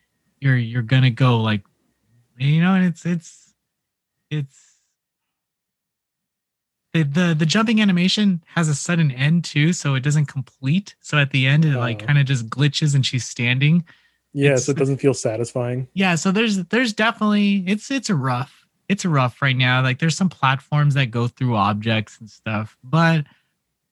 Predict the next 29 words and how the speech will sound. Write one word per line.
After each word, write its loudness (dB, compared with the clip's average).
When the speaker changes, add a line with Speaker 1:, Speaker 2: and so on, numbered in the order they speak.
Speaker 1:
they 2
have 2
the 4
foundation 2
down. 0
I -14
mean, 0
there's, 0
there's -4
really 0
good, -2
um, -8
there's -8
really, 2
there's -2
really 0
beautiful 0
sceneries. 2
The, -20
the -20
town 4
is 2
well 2
put -14
together. 0
It's 0
just, -6
it's -4
just -2